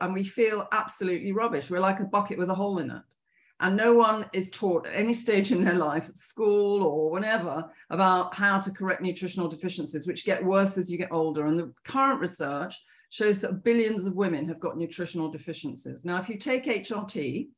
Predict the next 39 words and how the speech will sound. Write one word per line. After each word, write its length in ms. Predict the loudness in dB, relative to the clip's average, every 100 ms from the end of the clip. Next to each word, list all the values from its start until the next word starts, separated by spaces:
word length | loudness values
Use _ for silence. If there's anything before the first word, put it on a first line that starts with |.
| _ _ _
and 160 | 2 2
it 100 | -4
suits 400 | -2 -2 -2 -4
you, 320 | -2 -2 -4 _ _ _ _ _
then 120 | 0
that's 280 | 2 0 0
okay, 580 | -6 -2 -2 0 -2 -2
but 140 | -2
it's 140 | -2 -4
not 180 | -6 -2
gonna 200 | -2 -2
correct 280 | -2 -2
nutritional 480 | -2 -6 -6 -6 -6
deficiencies, 680 | -6 -8 -8 -8 -8 -8 -4
and 80 | -6
it's 140 | -6
not 160 | -6 -4
gonna 180 | -2 0
make 200 | 0 0
you 80 | -2
get 180 | -2 0
up 180 | 0 0
off 160 | -2
your 140 | -2 -4
chair. 560 | -2 -2 -2 -4 -8 -12 _ -2
And 100 | 4
you 160 | 4
know, 160 | 6 4
as 140 | 2
a 60 | -4
fitness 360 | -8 -6 -6
instructor, 640 | -6 -6 -4 -4 -2 -4 -4
how 400 | -8 2 4 6
important 420 | 2 -2 -4 -2
exercise 500 | -4 -4 -4 -4 -4
is. 180 | -6 -4
It 220 | -6 -4
not 220 | -4 -4 -2
just 340 | -4 -4 -16